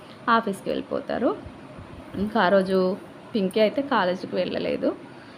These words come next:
లక్ష్మీ వ్రతం కదా, తను కూడా ఉపవాసం ఉంటది, నేను కూడా ఉపవాసం ఉంటాను. ఏంటంటే పిల్లలకు కొన్ని సాంప్రదాయాలు నేర్పించాలండి. చాలామంది అంటారు, "ఆ, ఈ వయసు నుండే ఉపవాసాలు అవసరమా?"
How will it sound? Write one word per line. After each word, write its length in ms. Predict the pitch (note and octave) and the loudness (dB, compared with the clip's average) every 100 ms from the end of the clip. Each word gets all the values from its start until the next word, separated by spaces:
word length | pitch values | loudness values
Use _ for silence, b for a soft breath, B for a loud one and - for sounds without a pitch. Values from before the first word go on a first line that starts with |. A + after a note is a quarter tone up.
| B B3 | B -4
లక్ష్మీ 320 | A#3 A#3+ G#3+ | -2 0 2
వ్రతం 300 | G3 G3 F3+ | 2 2 0
కదా, 260 | F3+ A#3+ | 2 2
తను 300 | F4+ D4 B3 | 2 2 2
కూడా 180 | G#3 G3+ | 2 2
ఉపవాసం 540 | G3+ G3 F#3+ G3 - G3+ | 2 4 4 4 0 -2
ఉంటది, 420 | F#3+ F#3+ A#3 G4 - - | -2 0 0 0 -6 -4
నేను 220 | A3 G3+ | 0 0
కూడా 220 | G3 F3 E3+ | 2 4 4
ఉపవాసం 460 | F3 F3 F#3 G3 | 2 0 0 -2
ఉంటాను. 360 | F#3+ - C4 A#4+ - B B B B B B B - - - | -2 -2 0 -2 -4 B B B B B B B -18 -6 4
ఏంటంటే 340 | C4 C#4 C#4+ | 6 8 6
పిల్లలకు 460 | D4+ B3 A#3 A#3+ A#3+ | 4 2 4 4 4
కొన్ని 220 | B3+ A3+ | 2 2
సాంప్రదాయాలు 640 | A3 A3 G3 G#3 G#3 G#3 F#3 | 2 0 2 4 4 4 2
నేర్పించాలండి. 920 | F3 F3+ G3+ G3+ F3+ F#3+ F3+ F#3 D#4 | 0 -2 -2 0 0 0 0 4 4
చాలామంది 640 | - C#4+ A#3+ B3+ B3 A#3+ | 6 8 8 8 6 4
అంటారు, 480 | G3+ G3 G3 G#3+ D4 | 2 0 2 4 4
"ఆ, 240 | B3 A3+ A3 | 4 2 0
ఈ 300 | - G#3 A3+ | 0 2 4
వయసు 300 | A3 A3 G#3 | 4 2 0
నుండే 420 | G3+ F#3+ F3+ G#3 | 2 2 4 4
ఉపవాసాలు 580 | G3+ F#3+ F#3+ F#3 G#3 - | 2 4 4 4 2 0
అవసరమా?" 720 | - F3 - F#3 F3 F3+ F#3 | 0 -2 -2 -4 -2 -4 -4